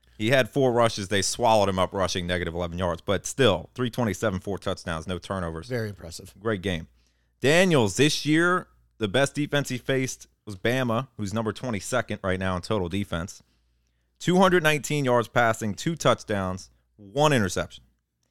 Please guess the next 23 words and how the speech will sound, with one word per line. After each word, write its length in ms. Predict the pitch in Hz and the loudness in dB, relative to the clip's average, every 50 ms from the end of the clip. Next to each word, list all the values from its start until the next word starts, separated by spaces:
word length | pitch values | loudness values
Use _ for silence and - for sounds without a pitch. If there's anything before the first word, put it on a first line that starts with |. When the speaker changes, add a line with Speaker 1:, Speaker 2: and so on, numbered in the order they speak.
| _ _ _ _ _ _ _ _ _ _ | _ _ _ _ _ _ _ _ _ _
Speaker 1:
But 540 | 123 147 160 131 95 95 - - - - - - _ _ _ _ | 4 6 6 6 6 4 0 -4 -6 -8 -10 -14 _ _ _ _
eleven 540 | 113 120 120 123 131 147 160 143 175 165 160 | 0 2 2 4 4 4 6 6 4 4 6
rush 300 | 143 147 160 160 - - | 6 6 6 6 6 2
attempts, 600 | 123 - - 113 98 92 92 - - - - - - _ | -2 0 2 2 2 2 0 -4 -10 -14 -14 -16 -8 _
a 180 | - 120 127 117 | 0 2 4 4
hundred 480 | 139 151 156 160 147 143 151 151 - | 6 4 4 4 4 2 2 2 2
and 140 | 143 135 123 - | -2 -4 -4 -4
sixty-three 760 | - - 151 147 - - - - 143 131 - - 127 131 131 | -4 -4 -4 -4 -4 -6 -8 -8 -8 -8 -6 -4 -2 0 0
rush 380 | 113 120 120 120 117 - - - | 2 2 2 2 2 2 0 0
Speaker 2:
<laughs> 0 | |
Speaker 1:
yards, 420 | 117 101 98 98 92 92 90 - - | 2 2 2 2 2 0 -2 -6 -4
and 160 | - 110 104 98 | -2 0 0 0
a 40 | |
touchdown. 640 | 95 - 110 98 90 - - 98 92 90 87 87 - - _ _ _ _ _ | 0 0 -2 -2 -2 -4 -4 -4 -2 -2 -4 -4 -8 -12 _ _ _ _ _
That's 240 | 156 180 202 - - | 0 0 0 -2 -8
fourteen 640 | - - 214 277 269 - - - 240 240 233 196 127 | -6 -4 -2 -2 -2 -4 -6 -6 -4 -2 -2 -4 -2
point 300 | - - 202 202 202 - | -2 0 0 0 0 2
eight 340 | - 180 170 147 - - _ | 2 2 2 2 0 -4 _
per 260 | 190 - 175 208 226 214 | -2 2 4 6 6 6
rush, 520 | 165 175 202 156 110 107 123 202 - - | 8 8 8 8 8 6 4 2 -2 0
by 200 | - 120 117 110 | 2 4 4 4
the 80 | 104 98 | 4 2
way. 280 | 98 98 95 107 127 | 2 2 0 0 -2